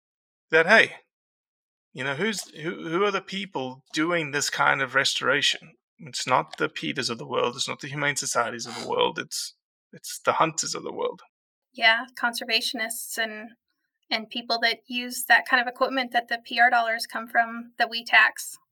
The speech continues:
Speaker 2: So it's got a big support system, but they don't,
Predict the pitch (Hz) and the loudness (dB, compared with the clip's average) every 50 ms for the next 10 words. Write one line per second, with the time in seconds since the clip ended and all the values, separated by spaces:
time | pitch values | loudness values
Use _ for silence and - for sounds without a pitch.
0 | _ _ _ - - - 233 220 220 220 226 247 - - _ _ _ _ - 240 | _ _ _ -8 0 2 2 2 2 -2 -6 -10 -14 -18 _ _ _ _ -2 -2
1 | 247 240 - - - 160 - 247 247 - 269 269 - - 277 269 - 311 311 285 | -2 -2 0 4 8 8 8 8 6 0 -4 -4 -2 -4 -4 -2 2 4 4 4
2 | 285 - 240 214 - - 214 220 220 214 208 202 - 214 208 220 220 240 - | 4 2 -6 -4 -2 -2 -2 -2 0 -4 -4 -2 -2 0 0 0 0 -2 -4